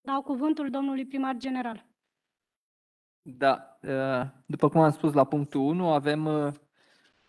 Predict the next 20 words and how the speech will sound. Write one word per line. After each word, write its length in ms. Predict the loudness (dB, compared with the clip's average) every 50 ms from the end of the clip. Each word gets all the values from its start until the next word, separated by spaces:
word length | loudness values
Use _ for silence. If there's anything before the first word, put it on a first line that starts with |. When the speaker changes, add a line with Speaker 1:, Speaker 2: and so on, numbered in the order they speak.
| _ _ _ _ _ _ _
Speaker 2:
de, 400 | -16 -10 -6 -2 -2 -2 -2 -2 -2
avem 260 | 0 0 0 -2 -2
cele 220 | -2 0 0 0
trei 220 | 0 0 0 2 2
amendamente 720 | 2 0 -2 -2 0 0 0 0 0 -4 -4 -4 -6 -6
pe 140 | -4 -6 -4
care 320 | -2 -2 -2 0 0 -2
le-am 540 | -2 0 0 0 0 0 -2 -6 -10 _ _ _ _ _ _
votat 580 | -14 -8 -4 -4 -4 0 2 4 4 4 2 0
deja 840 | 0 0 0 0 -2 -4 0 2 4 6 4 4 2 -4 -12 -20 _ _
ca 120 | -4 -2
amendamente 640 | -2 -2 -2 -4 -2 0 0 0 0 -4 -2 -2 2
la 180 | 2 2 2
contract, 760 | 2 -2 -4 -4 -4 -4 -4 0 2 2 2 2 -2 -8 -14 -6
la 120 | -4 -4
punctul 420 | -4 -4 -6 -8 -8 -8 -6 -4 -2
unu, 520 | 0 0 0 0 -2 -4 -6 -12 _ _ _
contractul 640 | -4 -4 -4 -2 0 0 0 0 0 -2 -4 -4 -4
fiind, 480 | -6 -6 -4 -2 -2 0 -2 -2 0
ă, 360 | 0 2 2 4 2 2 0